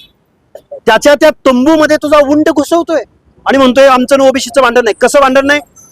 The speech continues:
तुम्ही उद्या ओबीसी मध्ये आलात तर ओबीसी बांधव टिकेल का? महाराष्ट्राचे मुख्यमंत्री, मंत्रिमंडळ, त्यांना काहीच कळत नाही असं जरांगेला म्हणायचंय का?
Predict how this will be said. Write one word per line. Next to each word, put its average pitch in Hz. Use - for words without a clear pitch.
तुम्ही 262
उद्या 240
ओबीसी 214
मध्ये 202
आलात 160
तर 214
ओबीसी 185
बांधव 175
टिकेल 285
का? 202
महाराष्ट्राचे 226
मुख्यमंत्री, 240
मंत्रिमंडळ, 233
त्यांना 226
काहीच 196
कळत 247
नाही 240
असं 240
जरांगेला 240
म्हणायचंय 247
का? 190